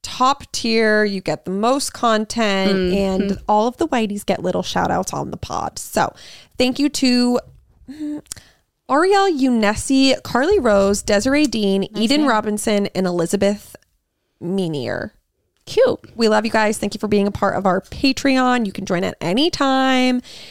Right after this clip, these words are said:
Speaker 2: Join our Discord for our book club. <laughs>
Speaker 1: Y-, yeah, we gotta, we'll talk about that after.
Speaker 2: We gotta figure out,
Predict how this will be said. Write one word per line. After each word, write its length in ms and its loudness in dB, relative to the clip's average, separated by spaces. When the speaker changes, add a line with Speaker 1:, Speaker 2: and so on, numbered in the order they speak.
Speaker 2:
Join 140 -6
our 80 -2
Discord 380 -2
for 100 -4
our 80 4
book 220 -2
club. 200 2
<laughs> 120 -18
Speaker 1:
Y-, 180 -2
yeah, 380 2
we 140 2
gotta, 280 4
we'll 160 0
talk 180 -2
about 140 -2
that 140 2
after. 420 -2
Speaker 2:
We 60 -2
gotta 180 2
figure 240 0
out, 300 0